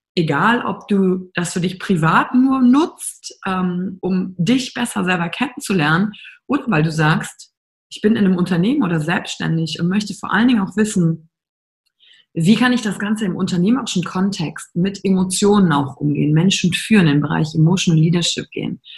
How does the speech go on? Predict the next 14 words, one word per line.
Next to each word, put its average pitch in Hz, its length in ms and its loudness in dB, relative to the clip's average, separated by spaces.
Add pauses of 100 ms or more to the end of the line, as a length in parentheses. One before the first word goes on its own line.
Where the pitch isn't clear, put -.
(220)
dann 160 120 2
wird 180 140 2
die 185 80 4
heutige 180 340 0
Folge 180 280 0
für 165 120 -4
dich 165 180 -4
besonders 165 420 0
interessant 170 560 -2
sein, 151 300 0
weil 147 120 -2
du 160 120 -6
einfach 165 300 -6
gegenchecken 214 480 -2